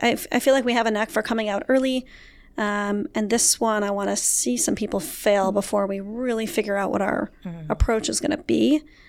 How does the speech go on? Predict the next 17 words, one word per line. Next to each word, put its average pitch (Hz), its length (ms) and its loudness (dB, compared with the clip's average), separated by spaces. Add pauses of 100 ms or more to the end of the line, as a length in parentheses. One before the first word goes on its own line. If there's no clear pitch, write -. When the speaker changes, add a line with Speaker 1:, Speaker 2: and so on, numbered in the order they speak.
(300)
Speaker 1:
Um, - 600 -2 (400)
can't, 269 360 2
I 240 40 -4
can't 233 240 -2
quite 214 320 0
figure 202 200 -2
it 202 60 0
out 190 260 -2 (120)
yet. 196 340 2 (140)
I, 240 60 0 (120)
I 233 100 2
can't 262 280 2
quite 226 280 2
determine 214 360 0
if 208 120 -2
this 220 220 2
is 208 340 0